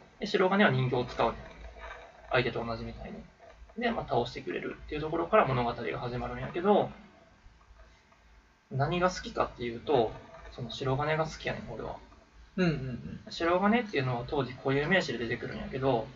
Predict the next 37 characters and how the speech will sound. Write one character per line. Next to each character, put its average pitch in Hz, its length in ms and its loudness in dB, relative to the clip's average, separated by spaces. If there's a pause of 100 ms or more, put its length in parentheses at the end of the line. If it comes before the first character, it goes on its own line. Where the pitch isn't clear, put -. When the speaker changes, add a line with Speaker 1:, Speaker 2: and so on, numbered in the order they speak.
(160)
Speaker 1:
ま 143 60 -6
あ、 139 40 -4
実 160 120 -4
際 175 240 2
は 165 120 -2
そ 160 140 -2
の 147 240 0 (300)
固 151 100 -2
有 151 80 -2
名 175 140 -2
詞 - 140 -6
で - 60 -8
は 101 120 -8
な 123 160 -4
い 127 80 -4
ね - 160 -12 (260)
ん。 - 40 -12
名 170 100 0
前 180 240 4
で 175 80 2
は 117 140 2
な 123 120 -2
く 131 80 -12
て、 123 340 0 (1300)
何 127 160 -2
や 131 80 0
ろ、 - 60 -8 (500)
そ - 160 -14
の、 113 160 -4 (1160)
団 135 240 -2
体 139 200 2
じ - 80 -4
ゃ - 40 -6
な - 120 -4
い - 80 -8
け 110 140 -6
ど、 110 160 -4